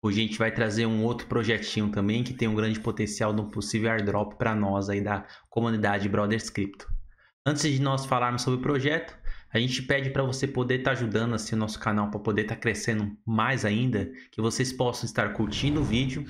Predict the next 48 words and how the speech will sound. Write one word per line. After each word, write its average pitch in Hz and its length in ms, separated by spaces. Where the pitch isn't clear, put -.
possam 120 240
estar 113 300
se - 160
inscrevendo 131 500
no 127 160
canal 147 440
e 147 80
também 170 320
ativando 170 420
o 156 40
sininho 147 500
pra 120 140
vocês 127 280
estarem 131 420
recebendo 127 420
mais 127 180
conteúdos 110 480
como 117 240
esse. - 320
Vamos 135 200
lá 127 80
ver 123 140
então 120 180
com 117 100
o 104 60
projeto 110 340
de 131 100
hoje? 151 320
Bora 101 240
lá! 123 380
Então 117 120
o - 20
projeto 139 340
de 135 120
hoje 135 120
que 135 60
a 143 80
gente 131 80
vai 127 140
falar 127 360
vai 120 120
ser - 140
a 127 40
Vela 117 320
Exchange. 131 720
É - 80
um 135 120
projeto 123 680